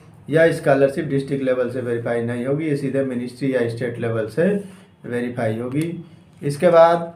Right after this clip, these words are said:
अगली scholarship है Department of Soc-,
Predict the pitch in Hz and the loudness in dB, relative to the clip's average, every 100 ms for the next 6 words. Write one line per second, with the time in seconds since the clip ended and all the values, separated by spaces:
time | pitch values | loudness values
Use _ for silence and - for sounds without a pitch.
0 | - 156 180 190 190 175 170 175 180 - | 2 2 6 6 6 6 6 4 0 0
1 | 156 156 151 156 165 156 175 175 180 160 | 2 4 2 6 6 6 0 -2 2 4
2 | 151 147 - 160 156 156 | 4 4 0 2 2 0